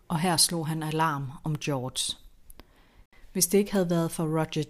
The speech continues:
James, kunne der være gået længe inden, at liget af George blev fundet. Liget blev fundet den næste dag, men det tog politiet et par dage at identificere George.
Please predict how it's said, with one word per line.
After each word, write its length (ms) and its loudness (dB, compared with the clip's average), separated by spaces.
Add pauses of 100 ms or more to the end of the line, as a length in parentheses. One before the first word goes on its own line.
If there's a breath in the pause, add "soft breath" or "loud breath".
James, 400 2
kunne 180 -6
der 80 0
være 140 0
gået 280 2
længe 520 2
inden, 460 0
at 180 -2
liget 280 2
af 120 -2
George 460 0
blev 120 -2
fundet. 420 -4 (1080 soft breath)
Liget 320 4
blev 200 0
fundet 460 2
den 160 2
næste 320 0
dag, 460 0 (220)
men 140 0
det 100 -2
tog 260 2
politiet 560 2
et 120 -4
par 220 -4
dage 300 0
at 100 -4
identificere 1000 0 (100)
George. 480 -4